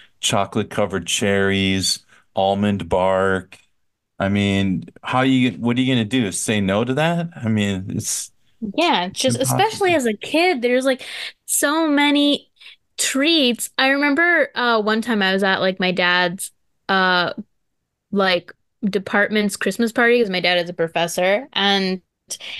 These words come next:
Speaker 2: I remember I grabbed, like, another cookie. I'd already had, like, two or three, and then one of the w-, other professors was, like, watching us children, kind of,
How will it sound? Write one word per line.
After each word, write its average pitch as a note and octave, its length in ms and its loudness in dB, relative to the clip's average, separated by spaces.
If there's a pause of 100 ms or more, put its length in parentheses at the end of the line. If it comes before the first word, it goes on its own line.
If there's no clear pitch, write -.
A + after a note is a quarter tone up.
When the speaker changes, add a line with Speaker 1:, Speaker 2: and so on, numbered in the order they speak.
(600)
Speaker 2:
I G#3+ 80 2
remember A3+ 260 2
I G#3+ 120 2
grabbed, G3+ 380 0
like, G3+ 200 0
another G3+ 420 2
cookie. G3 400 -2
I'd D#3+ 100 0
already A3 220 2
had, F#3 260 -4
like, D3+ 200 -4
two D3+ 180 -2
or D#3+ 80 0
three, D3+ 300 -2
and G3 180 0
then F#3 200 0
one F#3+ 180 2
of A3+ 140 2
the F#3 400 2
w-, F#3+ 260 -6
other G3 260 2
professors F#3+ 800 -2
was, F3 200 0
like, E3 180 -4
watching F#3 500 -2
us E3+ 180 -4
children, F3 460 0
kind E3+ 340 0
of, D#3+ 260 -2